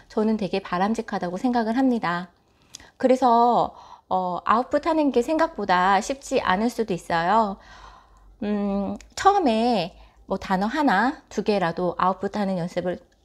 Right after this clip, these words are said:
한 다음에, 어, 문장 외우기를 하고 또 문단 외우기도 하고, 그게 정말 가능하거든요. 처음부터 너무 많은 양을 아이들에게 원하지 마시고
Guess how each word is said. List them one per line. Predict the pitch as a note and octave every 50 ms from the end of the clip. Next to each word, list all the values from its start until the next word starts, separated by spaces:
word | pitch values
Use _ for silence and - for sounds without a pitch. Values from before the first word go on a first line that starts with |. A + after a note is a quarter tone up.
| _ _ _ _ -
한 | - D#4 D4+ D#4+ D#4
다음에, | A#3 F#3+ F3 D#3+ D#3+ E3+ A3 B3+ A#3 E3+ - - - _ _ _ - - - - _ -
어, | - F#3
문장 | F3+ F#3+ A3+ B3 C4+ C4 B3+ A3
외우기를 | E3 E3 F3 E3+ E3 F3+ F3+ G#3
하고 | A#3 - C4+ C4+ C4 - G3+ B3 D#4 D#4+ - - _ _ _ _ -
또 | A#3+ A#3+ B3 A#3+ A#3 - F3+
문단 | G3 G#3 A#3 A#3+ C4+ C4 A3+
외우기도 | F3+ E3+ E3+ E3 - F#3 F3+ F#3+ G#3
하고, | - C4+ C4+ B3 F#3 F3 E3+ - - - _ _
그게 | - - G#3 - G3 F#3 F#3+ G#3 A3 F3+ E3 F#3 -
정말 | - G#3 G#3 G#3+ G#3
가능하거든요. | - - F#3+ F3+ F#3 G3 A3 C4+ D4 D4 C#4+ C#4 - E3 F3 G#3+ B3+ C#4+ - - - - - - - - - _ _ _ _ _ _ -
처음부터 | - - D#4 D#4+ E4 C#4+ B3 A#3+ - A#3+ G3+
너무 | F3+ F3+ F3+ F#3 F3+
많은 | E3 D#3 E3 F#3 G#3 A3
양을 | G3+ F#3+ F#3 F3+ F3+ F#3 F3+ F3+ F#3 F#3 F#3 F3+ - -
아이들에게 | - - F3 F3+ F3 - F3+ F#3+ F3+ F3+ F3+ F3+
원하지 | D#3+ D#3+ F3+ F3 G3 G#3+ - G3+ F3
마시고 | F#3 D#3+ E3+ F3 - G#3 F#3 - - D#4 D4 A#3 -